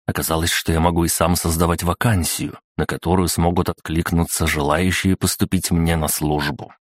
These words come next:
Отчаявшись откопать хоть кого-то приличного среди груда неподходящих анкет, я решил рискнуть и попробовать новый путь.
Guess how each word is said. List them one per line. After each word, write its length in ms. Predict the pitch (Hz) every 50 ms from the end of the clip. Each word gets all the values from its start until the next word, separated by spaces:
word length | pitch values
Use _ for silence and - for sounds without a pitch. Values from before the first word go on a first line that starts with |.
| _ _ _ _ _ _ _ _
Отчаявшись 720 | - 80 - - - - - 98 - - - - 104 - -
откопать 420 | 104 - - 101 - 98 92 -
хоть 240 | - - 98 92 -
кого-то 360 | - - 78 80 95 95 -
приличного 640 | 76 - 85 82 85 85 90 - - 90 85 82 82
среди 380 | - - 87 82 82 82 87
груда 400 | 82 85 85 76 85 87 87 85
неподходящих 720 | 80 80 73 82 - - - 85 82 82 82 - 87 82 -
анкет, 580 | 78 76 76 73 - - - 87 85 - - - _ _ -
я 200 | - 76 85 117
решил 360 | 120 113 - - 107 107 101
рискнуть 640 | 95 92 92 - - - 85 85 85 92 - - -
и 40 | 92
попробовать 760 | - 82 78 - - 82 80 80 82 87 87 92 95 - - 113
новый 400 | 117 120 123 101 78 76 78 73 -
путь. 420 | - 82 76 - - - - -